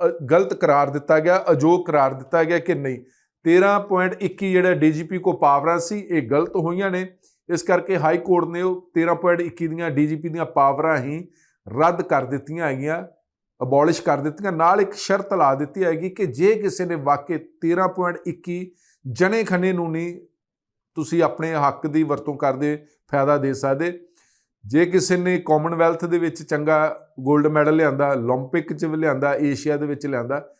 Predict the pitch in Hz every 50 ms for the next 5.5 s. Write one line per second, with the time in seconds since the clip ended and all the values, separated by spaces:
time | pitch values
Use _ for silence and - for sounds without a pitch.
0 | _ _ _ _ _ - 165 160 - 190 190 180 175 175 165 - 156 139 139 147
1 | 151 147 147 - 139 123 123 120 151 156 170 185 185 165 190 196 208 208 190 208
2 | 190 160 135 - - - - _ _ _ _ _ - 107 104 113 147 160 180 185
3 | 180 - 202 185 185 - 180 175 160 156 156 160 160 - - - - 139 151 165
4 | 165 165 165 160 165 - _ _ _ _ _ _ _ - - - 147 143 143 147
5 | 160 160 156 160 165 175 165 180 180